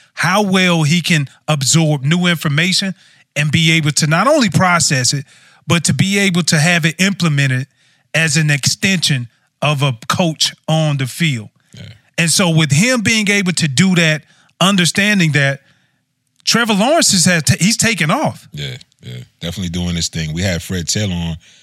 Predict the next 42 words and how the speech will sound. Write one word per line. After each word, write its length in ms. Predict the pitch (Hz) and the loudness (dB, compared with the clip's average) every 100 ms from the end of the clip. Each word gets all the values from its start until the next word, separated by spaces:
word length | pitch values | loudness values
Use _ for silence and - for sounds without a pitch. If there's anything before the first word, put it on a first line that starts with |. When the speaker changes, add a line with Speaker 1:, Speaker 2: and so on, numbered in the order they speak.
| _ - | _ -12
Speaker 2:
Remember 220 | 90 87 | -8 -6
Fred 300 | - 98 85 | -6 -6 -4
T 180 | - 110 | -2 -2
back 260 | 95 87 82 | -2 -4 -6
in 60 | |
the 60 | 80 | -8
day 220 | 85 85 | -6 -6
said 340 | 80 85 82 | -6 -6 -6
that, 180 | 82 82 | -6 -6
uh, 280 | 82 82 78 - _ _ _ - | -6 -6 -8 -14 _ _ _ -10
Trevor 280 | - 98 92 | -6 -4 -4
Lawrence 380 | 104 104 90 - | -2 -2 -4 -4
is 600 | 104 101 90 80 - - _ _ _ _ _ _ 95 | -4 -4 -4 -6 -8 -10 _ _ _ _ _ _ -8
everything 480 | 95 90 98 87 | -6 -6 -4 -6
that 200 | 85 82 | -4 -6
he's 160 | 82 90 | -4 -6
supposed 420 | - - 90 82 | -6 -6 -6 -6
to 40 | 78 | -8
be 200 | 85 92 | -6 -4
when 120 | 78 | -6
you 120 | 80 | -8
think 300 | 78 101 85 | -8 -8 -6
of 100 | 78 | -10
a 60 | 76 | -10
franchise 560 | - 90 - 78 73 | -8 -6 -6 -8 -8
quarterback. 520 | - 107 101 65 62 - _ _ _ - | -8 -8 -8 -8 -14 -18 _ _ _ -14
And 80 | |
like 100 | 73 | -12
you 60 | 80 | -6
said, 260 | - 101 90 | -4 -4 -4
man, 240 | 80 78 | -4 -4
he's 120 | 92 | -4
showing 320 | - 90 85 | -4 -4 -4
that 140 | 85 80 | -6 -6
right 140 | 80 | -6
now, 200 | 85 101 | -6 -6
bro. 180 | 71 80 92 - _ - | -8 -12 -14 -20 _ -6
Speaker 1:
And 300 | 147 143 131 - _ _ _ - | -4 -2 -4 -8 _ _ _ -12
what 420 | 117 143 180 160 | -2 0 0 0
he's 220 | 156 151 | 0 0
done 280 | 120 165 147 | 0 0 0
differently 640 | 147 165 185 170 185 | 0 -2 -4 -4 -4